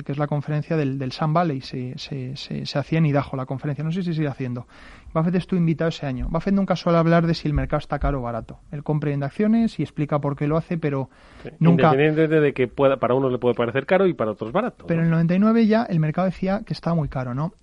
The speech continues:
Speaker 1: Y ponía curiosamente dos ejemplos de por qué las revoluciones tecnológicas, incluso aun cuando fuesen ciertas, o sea que, que imagínate que alguien te viene y te dice, "Es que va a ser así durante los próximos ochenta años, estos van a ser los victoriosos", que eso no se traducían, ¿no?,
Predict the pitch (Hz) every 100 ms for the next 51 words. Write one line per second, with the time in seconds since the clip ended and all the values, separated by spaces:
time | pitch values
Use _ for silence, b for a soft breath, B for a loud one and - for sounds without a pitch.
0 | _ 160 196 214 233 208 202 214 208 202
1 | 202 196 202 - - 156 175 180 - 202
2 | 165 170 220 - b b b b b 160
3 | 143 156 151 202 208 208 208 196 190 -
4 | 165 160 226 - 170 190 - _ 156 147
5 | 156 147 135 135 - 196 214 - 226 185
6 | 240 - 143 139 135 127 - - 135 -
7 | 160 160 156 160 151 147 156 151 135 143
8 | - _ - - 190 180 196 175 - 185
9 | 175 156 - 175 170 160 156 165 160 170
10 | 175 - - 160 151 160 147 156 - 165
11 | 170 170 - B B B B B - 170
12 | 196 185 180 180 175 170 196 175 185 170
13 | 214